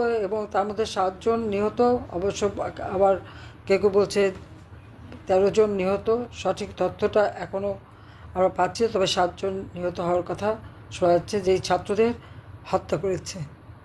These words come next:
যে সমস্ত ছাত্ররা হত্যা করেছে তাদের আত্মার শান্তি এবং মাগফিরাত কামনা করি, পরিবারের প্রতি আমার সহমর্মিতা জানাই, আর যারা নিহ-, আহত হয়েছে তাদের চিকিৎসা এবং দ্রুত আরোগ্য লাভ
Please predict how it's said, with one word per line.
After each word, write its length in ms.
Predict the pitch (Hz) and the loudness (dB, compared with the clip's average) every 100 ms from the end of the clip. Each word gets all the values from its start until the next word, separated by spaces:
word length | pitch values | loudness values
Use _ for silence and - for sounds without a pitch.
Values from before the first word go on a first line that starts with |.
| - - - - - - - - | -20 -20 -20 -20 -20 -20 -14 -8
যে 60 | |
সমস্ত 300 | 180 196 190 | -2 0 0
ছাত্ররা 560 | 190 190 170 190 190 185 | 0 2 2 4 4 4
হত্যা 260 | 190 190 170 | 0 -2 -4
করেছে 180 | 185 185 | -4 -2
তাদের 240 | 175 175 | 0 2
আত্মার 200 | 180 196 | 0 -2
শান্তি 500 | 156 180 175 - 196 190 - - - | -4 -2 -2 -4 -10 -10 -16 -18 -6
এবং 140 | 175 175 | -2 0
মাগফিরাত 340 | 165 160 160 | 0 -2 -4
কামনা 240 | 190 175 175 | 0 2 0
করি, 360 | 196 196 208 - - - - - | 0 0 -2 -6 -18 -20 -16 0
পরিবারের 360 | 175 170 175 180 | 2 6 4 4
প্রতি 260 | 180 180 | 0 0
আমার 180 | 170 175 | 0 0
সহমর্মিতা 560 | - 165 185 185 175 160 | -2 -4 -2 -2 -2 -2
জানাই, 340 | 180 170 180 | -2 0 2
আর 100 | 170 | 2
যারা 320 | 170 175 175 - 160 | 0 -2 -2 -6 -8
নিহ-, 400 | 165 190 - - | -4 -4 -4 -4
আহত 260 | 180 170 | -4 -2
হয়েছে 300 | 202 190 190 | 0 0 -2
তাদের 320 | 190 175 185 160 - - - - - - - - - | 0 0 2 -2 -8 -16 -18 -18 -16 -18 -16 -16 -8
চিকিৎসা 360 | 185 165 190 | -4 0 4
এবং 260 | 180 175 170 - - - | 4 4 0 -6 -18 -12
দ্রুত 260 | 175 170 185 | -6 -2 2
আরোগ্য 380 | 175 175 170 170 | 4 4 2 2
লাভ 220 | 175 | 2